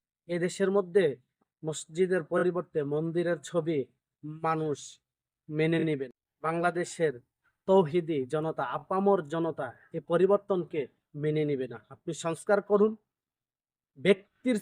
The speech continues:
ছবি পরিবর্তন করতে পারেন, কিন্তু মসজিদের পরিবর্তে মন্দির বসাবেন, এটা বাংলাদেশের তৌহিদি জনতা কখনো মেনে নিবে না। এটা কি আমাদের ইতিহাস? এটা কি আমাদের ঐতিহ্য? এটা কি আমাদের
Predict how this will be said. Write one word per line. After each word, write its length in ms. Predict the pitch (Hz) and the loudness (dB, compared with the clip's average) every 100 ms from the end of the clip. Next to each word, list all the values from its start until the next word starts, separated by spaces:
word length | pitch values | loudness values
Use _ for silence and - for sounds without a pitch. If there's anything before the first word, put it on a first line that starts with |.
| - | -2
ছবি 260 | 190 185 151 127 _ _ 175 | 2 4 2 -2 _ _ 2
পরিবর্তন 520 | 175 196 202 - 202 196 | 4 4 2 2 2 2
করতে 240 | 180 - - | -4 -2 -2
পারেন, 220 | 143 127 117 - _ _ 180 | -2 -6 -10 -20 _ _ -6
কিন্তু 320 | 170 - 156 139 - _ _ _ 151 | -4 -2 0 0 -2 _ _ _ -6
মসজিদের 560 | 156 - 175 226 240 220 | -6 -6 -2 6 6 8
পরিবর্তে 440 | 214 202 196 - 143 135 131 143 | 6 6 4 0 -2 -2 -4 2
মন্দির 380 | 175 226 247 240 214 | 4 4 4 6 6
বসাবেন, 380 | - 180 160 127 - - 160 | 4 -2 -2 -4 -8 -8 -6
এটা 140 | 156 156 | -2 -2
বাংলাদেশের 500 | 156 165 170 165 156 131 170 | 0 -2 -4 -4 -6 -6 -2
তৌহিদি 360 | 170 160 175 170 | 0 0 -4 -4
জনতা 300 | 170 160 127 - _ _ 170 | -6 -6 -12 -18 _ _ 2
কখনো 380 | 170 170 175 147 139 | 2 2 0 0 0
মেনে 200 | 143 143 | 0 -2
নিবে 180 | 131 120 - | -4 -8 -16
না। 60 | - _ _ _ _ 156 | -20 _ _ _ _ -8
এটা 160 | 175 165 | -6 -4
কি 80 | 175 160 | -2 0
আমাদের 320 | 170 165 160 - _ _ _ | 0 0 -2 -4 _ _ _
ইতিহাস? 500 | 175 208 151 190 156 - - _ _ 156 | -10 -6 -2 -2 -4 -8 -20 _ _ -4
এটা 120 | 185 170 | -4 0
কি 60 | 175 | 0
আমাদের 260 | 170 170 175 165 | 0 0 -2 0
ঐতিহ্য? 360 | 185 190 208 180 185 131 _ _ _ - | 0 0 -4 0 0 0 _ _ _ -8
এটা 200 | 165 185 165 | -4 -4 -2
কি 60 | 175 | 0
আমাদের 220 | 160 151 | 0 -4